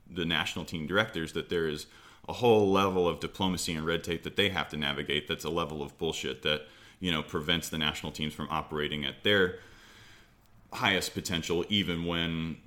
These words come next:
the, the people in charge of them aren't necessarily, uh, <clears throat> potentially as well versed, um, in how all of this works today as they need to be. To highlight that point, I would like to point out that thirty-nine percent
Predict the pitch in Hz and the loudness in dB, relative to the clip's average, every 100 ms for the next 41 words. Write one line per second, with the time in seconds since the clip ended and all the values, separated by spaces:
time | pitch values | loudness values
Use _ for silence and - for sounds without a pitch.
0 | - 85 76 - 85 92 85 80 78 71 | -2 -2 -2 -4 -6 -6 -4 -2 -2 -2
1 | 85 80 85 82 80 80 78 76 - 87 | -4 0 0 0 -4 -4 -2 -4 -2 -2
2 | 82 82 - 82 82 78 71 69 - 71 | -2 -4 -6 -4 0 0 0 -4 -6 -8
3 | - - - - 202 190 170 135 147 127 | -10 -16 -20 0 8 8 8 4 2 2
4 | 135 110 104 117 107 113 113 113 95 101 | 2 2 4 2 0 4 6 8 6 6
5 | 98 - - 101 101 104 104 101 98 101 | 6 0 -4 2 4 4 4 2 0 0
6 | 104 95 101 98 95 98 95 95 92 87 | 2 0 2 2 4 2 4 4 4 0
7 | 90 90 - - 85 87 87 - 80 80 | 4 4 4 -2 2 4 4 2 -2 -2
8 | 85 92 113 85 - - - - - - | 0 2 0 -2 -10 -14 -18 -20 -18 -16
9 | - - - - - 95 120 120 104 104 | -18 -12 -10 -10 0 4 6 6 4 4
10 | 87 107 98 101 - - - - 90 90 | 2 2 2 0 -6 -18 -12 -2 0 0
11 | 82 90 90 - - - 90 87 85 85 | 2 2 0 -6 -12 -2 0 2 0 -2
12 | 90 - - - _ _ _ - _ _ | -8 -16 -20 -20 _ _ _ -20 _ _
13 | _ - _ - 101 90 85 82 - 85 | _ -20 _ -4 0 2 4 2 2 0
14 | 78 - - - 110 107 101 90 92 98 | 0 -2 -18 2 4 6 4 4 4 2
15 | 98 90 - 87 80 | -2 -6 -2 -2 -2